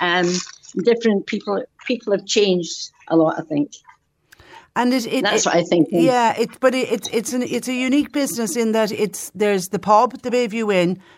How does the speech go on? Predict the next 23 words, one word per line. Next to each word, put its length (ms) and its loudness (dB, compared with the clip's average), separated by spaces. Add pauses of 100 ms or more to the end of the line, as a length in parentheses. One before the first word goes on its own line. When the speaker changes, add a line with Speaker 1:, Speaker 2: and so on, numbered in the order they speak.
Speaker 2:
but 220 -2
you 140 2
also 320 2
have 120 0
a 60 -2
B 220 -4
and 120 -2
B 400 -2
and 260 0
a 60 -2
restaurant. 680 -6 (1200)
Speaker 1:
That's 300 0
right, 160 2
all, 240 4
all 340 4
with 160 0
the 80 2
pub. 340 -2 (1800)
The, 280 -4 (140)
the 140 0
bar 240 2
is 160 4
downstairs, 640 2